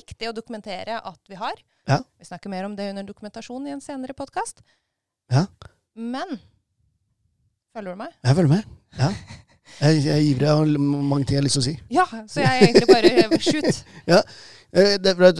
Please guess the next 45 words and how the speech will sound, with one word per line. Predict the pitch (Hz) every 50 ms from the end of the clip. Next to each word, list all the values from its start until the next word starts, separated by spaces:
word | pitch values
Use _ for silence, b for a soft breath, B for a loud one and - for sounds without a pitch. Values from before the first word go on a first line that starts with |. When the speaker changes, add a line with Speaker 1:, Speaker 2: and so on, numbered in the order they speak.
| 160 165
Speaker 2:
det | 170
er | 185 -
to | 156 143
ting. | - 143 135 123 117 - -
Den, | 151 170 175 180 180 180 - - - - - _ _ _
den | - 151 156 160 - _ _ _ _ _ _ _ -
jobbstøtteplanen | 147 139 127 123 - - - - 147 - - 147 143 - - 139 135 135 147 160 175 175 - -
som | - - - - - 151 143 147 151 143 - - -
vi | 170 151 147
er | 143 143
nødt | 139 127 - _
til | - 139 139
å | 131 104
ha, | 120 127 139 135 131 -
som | - - 175 165
tar | - 165 135
for | 123 - - 127 127
seg | - 143 143 143 147 143
det | 143 139 139
når | 139 135 127 135
man | 139
skal | 139 - 147 139
møte | 135 123 - 135
før | 120 - 123 131 131 143
og | 147 143 139 131 143
etter | 131 - - 135 131 131
jobbstart, | 131 135 127 123 - - 131 131 131 - _ -
eh, | 143 139 139 135 139 139 139 131 b b b b b b b _
hvor | - 143 147
hyppig | 131 131 147 - - 139 139
man | 139 131
skal | - - 143 143
møte | 135 127 139
og | 131
sånne | 135 135 123 147
ting. | 151 120 b b b b b b b b b _ -
Eh, | 135 139 135 135 135 135 135 135 127 - _ _ _ _ _ _ 143 _ _ _ _ -
dem | 131 120 143 147 143
er, | 127 120 120 127 -
det | 131 - -
er | 127 123 123
jo | 127 131
et | 123 - _ - -
absolutt | 135 131 - - - 123 - -
krav. | - 131 131 123 - -